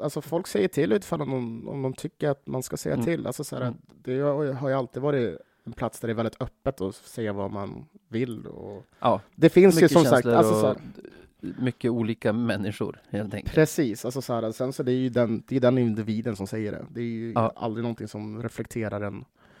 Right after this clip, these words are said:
Speaker 1: eh, en hel grupp av människor, utan det är en specifik individ i de
Speaker 2: Ja.
Speaker 1: fallen. Och vill man säga till något så gör man väl det. Men,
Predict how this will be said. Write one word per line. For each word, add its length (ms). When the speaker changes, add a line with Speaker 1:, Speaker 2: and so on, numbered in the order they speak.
Speaker 1:
eh, 440
en 160
hel 420
grupp 420
av 180
människor, 460
utan 240
det 100
är 240
en 100
specifik 480
individ 380
i 260
de 120
Speaker 2:
Ja. 60
Speaker 1:
fallen. 280
Och 240
vill 120
man 120
säga 180
till 200
något 180
så 300
gör 140
man 120
väl 80
det. 100
Men, 260